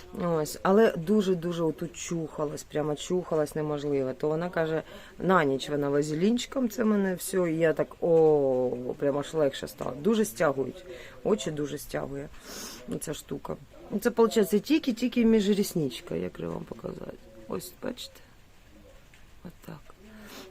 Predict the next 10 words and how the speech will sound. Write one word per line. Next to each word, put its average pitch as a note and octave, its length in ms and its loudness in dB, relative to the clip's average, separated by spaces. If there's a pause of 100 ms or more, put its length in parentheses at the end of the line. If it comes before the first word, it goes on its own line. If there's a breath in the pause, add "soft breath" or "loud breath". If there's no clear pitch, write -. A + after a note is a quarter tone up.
Тільки-тільки G#3+ 560 4
міжрісничка. E3+ 840 0
Тобто C#3+ 280 -2
вона E3 180 0
стрілку E3+ 420 -4
мені D#3 300 -2
не D3 140 -4
робила, G3 460 2 (1120)
нічого. C3+ 560 -6 (680 loud breath)
А, F3 60 -8